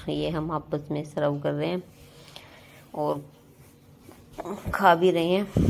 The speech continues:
लेकिन वीडियो अच्छी नहीं बनी। देखो, नान भी मंगवाए थे, शाही पनीर, कढ़ाई पनीर, रायता, सिरका प्याज, मशरूम की सब्ज़ी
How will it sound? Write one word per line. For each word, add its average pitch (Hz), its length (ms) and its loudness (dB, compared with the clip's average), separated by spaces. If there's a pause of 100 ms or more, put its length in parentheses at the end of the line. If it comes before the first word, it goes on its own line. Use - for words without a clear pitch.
(420)
लेकिन 165 400 0 (1400)
वीडियो 170 280 2
अच्छी 165 240 0
नहीं 165 120 4
बनी। 156 200 2
देखो, 156 320 0
नान 156 400 0
भी 156 80 -2
मंगवाए 151 500 0
थे, 165 320 -2
शाही 151 300 0
पनीर, 156 400 -2
कढ़ाई 151 380 0
पनीर, 160 500 0 (1300)
रायता, 156 880 4 (1120)
सिरका 160 360 2
प्याज, 151 540 4 (920)
मशरूम 160 500 4
की 156 120 0
सब्ज़ी 156 600 0